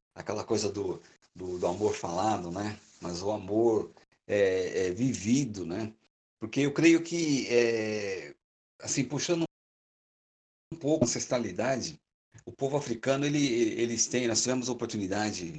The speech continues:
há um ano atrás, de ir pra África do Sul, conhecer,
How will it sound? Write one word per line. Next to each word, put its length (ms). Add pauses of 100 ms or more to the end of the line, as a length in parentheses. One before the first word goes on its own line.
(160)
há 540
um 180
ano 140
atrás, 500 (560)
de 140 (600)
ir 60
pra 160
África 240
do 80
Sul, 340 (160)
conhecer, 640